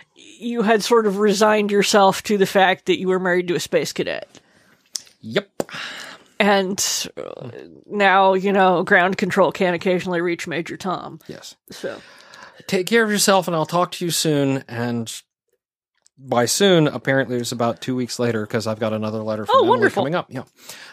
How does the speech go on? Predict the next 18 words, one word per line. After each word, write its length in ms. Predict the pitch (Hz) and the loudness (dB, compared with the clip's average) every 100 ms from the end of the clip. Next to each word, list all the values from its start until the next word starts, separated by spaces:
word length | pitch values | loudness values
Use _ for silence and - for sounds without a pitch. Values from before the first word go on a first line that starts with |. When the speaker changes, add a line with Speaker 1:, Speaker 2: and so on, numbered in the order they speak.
| - | -4
Speaker 2:
Uh, 220 | 123 123 | -2 0
in 100 | 160 | 2
the 60 | 180 | 4
meantime, 520 | 254 247 170 165 170 | 4 2 2 2 0
from, 800 | - - 151 143 139 139 135 131 - _ _ _ _ - - | -4 -2 2 2 2 0 -2 -6 -14 _ _ _ _ -14 -6
uh, 300 | 127 127 120 | -2 -2 -2
our 140 | 127 | -4
friend 260 | 120 147 135 | -4 -4 -2
Laura, 280 | 147 147 139 | 0 2 2
Quack 260 | - 143 - | 2 -2 0
Quack 240 | 151 143 | 0 0
Honk 220 | 147 160 | -4 -4
Honk. 240 | 120 120 - | -6 -10 -2
Speaker 1:
Oh, 180 | 370 508 440 | 2 4 4
yes. 120 | - | 0
Hi, 140 | 277 | -2
Quack. 380 | 330 247 240 - _ | -2 -6 -6 -12 _
Speaker 2:
Yes. 320 | 143 147 - | -2 -2 -2